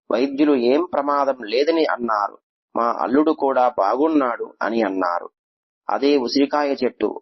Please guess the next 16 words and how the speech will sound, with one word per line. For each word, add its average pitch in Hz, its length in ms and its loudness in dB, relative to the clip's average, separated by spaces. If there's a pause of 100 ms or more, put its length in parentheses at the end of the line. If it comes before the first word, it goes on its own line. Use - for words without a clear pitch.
అదే 135 280 2
మహాస్వామి 135 720 0
వారు, 104 400 -2
అదే 139 300 2
శాస్త్రి 123 460 -2
గారు, 101 380 -2
కానీ 110 380 0
సందర్భము 131 580 -2
వేరు. 107 320 2 (440)
మహాస్వామి 127 840 0
నవ్వుతూ, 123 600 2 (440)
"ఓ, 135 440 2
యంత్రములు 117 640 -2
కూడా 185 340 2
అబద్ధాలు 190 640 -2
చెప్తాయా? 135 680 2